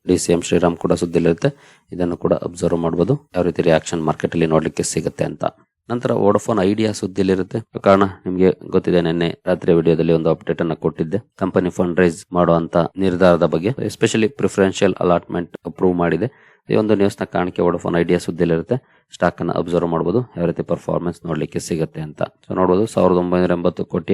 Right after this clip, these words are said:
ಕಂಪನಿ ಪ್ರಿಫರೆನ್ಷಿಯಲ್ ಅಲಾಟ್ ಮೂಲಕ ರೈಸ್ ಮಾಡುವಂತ ನಿರ್ಧಾರವನ್ನ ಮಾಡಿದೆ. ಇನ್ನು ಅದಾನಿ ಗ್ರೂಪ್ ನ ಷೇರುಗಳು ಕೂಡ ಸುದ್ದಿಯಲ್ಲಿರುತ್ತೆ. ಇವುಗಳನ್ನು ಕೂಡ ಅಬ್ಸರ್ವ್ ಮಾಡ್ಬೋದು. ಗೊತ್ತಿಲ್ಲ ಪಾಸಿಟಿವ್ ರಿಯಾಕ್ಷನ್ ಬರುತ್ತಾ ಇಲ್ವಾ ಅಂತ. but ನೊಮುರಾದವರ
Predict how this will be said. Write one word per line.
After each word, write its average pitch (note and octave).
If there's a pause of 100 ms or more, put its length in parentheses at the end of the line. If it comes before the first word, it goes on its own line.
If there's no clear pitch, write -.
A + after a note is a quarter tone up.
ಕಂಪನಿ F2+
ಪ್ರಿಫರೆನ್ಷಿಯಲ್ G2
ಅಲಾಟ್ F2
ಮೂಲಕ E2+ (100)
ರೈಸ್ F2+
ಮಾಡುವಂತ E2
ನಿರ್ಧಾರವನ್ನ D#2
ಮಾಡಿದೆ. D2+ (140)
ಇನ್ನು D3+
ಅದಾನಿ B2
ಗ್ರೂಪ್ A#2
ನ A#2
ಷೇರುಗಳು G#2
ಕೂಡ G#2+
ಸುದ್ದಿಯಲ್ಲಿರುತ್ತೆ. F#2+
ಇವುಗಳನ್ನು F#2
ಕೂಡ F#2
ಅಬ್ಸರ್ವ್ F2
ಮಾಡ್ಬೋದು. F#2
ಗೊತ್ತಿಲ್ಲ A2+ (340)
ಪಾಸಿಟಿವ್ F#2+
ರಿಯಾಕ್ಷನ್ G2
ಬರುತ್ತಾ G2 (120)
ಇಲ್ವಾ F#2
ಅಂತ. E2+ (500)
but B2+
ನೊಮುರಾದವರ A2